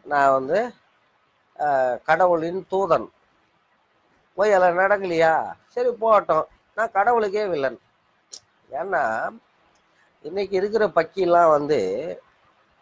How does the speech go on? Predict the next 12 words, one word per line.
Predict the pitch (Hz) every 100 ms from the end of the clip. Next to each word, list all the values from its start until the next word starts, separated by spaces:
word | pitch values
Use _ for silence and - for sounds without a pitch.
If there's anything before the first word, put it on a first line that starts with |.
| -
அது | 175
யாரோ | 180 190 226
மந்திரி | 220 220 233 226
சொல்றாப்புல, | 180 160 151 135 117 110 _ _ _ _ _ _ _ -
"கலைஞர் | 196 214 208 175
என்ன | 165 170
தியாகியா? | 165 165 160 131 123 127 - _
கேட்டவுடன் | - 160 165 151 143 143
நிலம் | 135 139 123
ஒதுக்கன்னு." | 113 - 107 90 - - - _ _ _ _ _ _ _
இந்த | 254 247
மாதிரி | 254 262 277 247